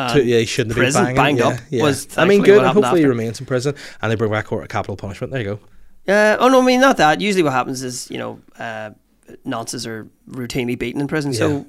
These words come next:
Speaker 1: good for
Speaker 2: Good,
Speaker 1: him.
Speaker 2: good, good luck to him.
Speaker 1: Uh,
Speaker 2: Hope he
Speaker 1: well, I
Speaker 2: gets
Speaker 1: think
Speaker 2: it.
Speaker 1: we're all, I think
Speaker 2: Hope
Speaker 1: we're all
Speaker 2: he
Speaker 1: on
Speaker 2: gets
Speaker 1: board for
Speaker 2: beaten.
Speaker 1: that.
Speaker 2: Yeah, hope he gets beaten. All aboard <laughs> the nonce beating train.
Speaker 1: Yeah, I don't, like, I don't support the death penalty, but, uh, torture for the rest of his days, fine.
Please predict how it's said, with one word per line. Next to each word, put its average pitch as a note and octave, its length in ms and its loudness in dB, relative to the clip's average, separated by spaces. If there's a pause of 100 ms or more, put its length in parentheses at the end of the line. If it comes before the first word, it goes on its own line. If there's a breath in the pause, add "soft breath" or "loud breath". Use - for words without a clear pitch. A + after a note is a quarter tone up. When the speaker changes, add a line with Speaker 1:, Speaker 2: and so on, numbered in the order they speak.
(280)
Speaker 1:
good F#4+ 140 2
for F#4+ 60 4
Speaker 2:
Good, F#4+ 120 6
Speaker 1:
him. - 200 -6
Speaker 2:
good, G3+ 220 2
good G#3 160 6
luck G3+ 100 4
to G3 120 0
him. E3 60 2
Speaker 1:
Uh, - 40 2
Speaker 2:
Hope G3 80 4
he F#3 60 0
Speaker 1:
well, G3+ 40 6
I - 40 6
Speaker 2:
gets - 60 4
Speaker 1:
think - 120 6
Speaker 2:
it. - 20 4
Speaker 1:
we're F#3+ 80 8
all, E3 140 6
I F3 60 -2
think A3 120 2
Speaker 2:
Hope - 20 6
Speaker 1:
we're A3+ 60 10
all F3 60 8
Speaker 2:
he E3+ 40 6
Speaker 1:
on E3 60 6
Speaker 2:
gets G3 80 6
Speaker 1:
board D3+ 120 4
for C#3+ 80 2
Speaker 2:
beaten. - 140 2
Speaker 1:
that. - 200 -4
Speaker 2:
Yeah, D3+ 120 -4
hope F#3 140 0
he G3 60 -6
gets F3 160 0
beaten. C3 200 -2
All E3+ 120 8
aboard C#3 460 2
<laughs> - 0 -
the C#3+ 300 -2
nonce A2+ 300 -8
beating B2+ 240 -10
train. C#3+ 200 -2
Speaker 1:
Yeah, - 100 4
I F3+ 40 6
don't, G3+ 140 4
like, F#3 140 6
I - 20 6
don't G3 180 4
support E3+ 420 2
the D3 80 0
death C#3 240 0
penalty, F#3 260 4
but, D3 300 -2
uh, B2+ 100 -4
torture D#3 340 -2
for D#3+ 100 -4
the D#3+ 80 0
rest D#3+ 160 -2
of D#3+ 40 -4
his C#3 80 -6
days, E3 280 -2
fine. E3+ 400 -2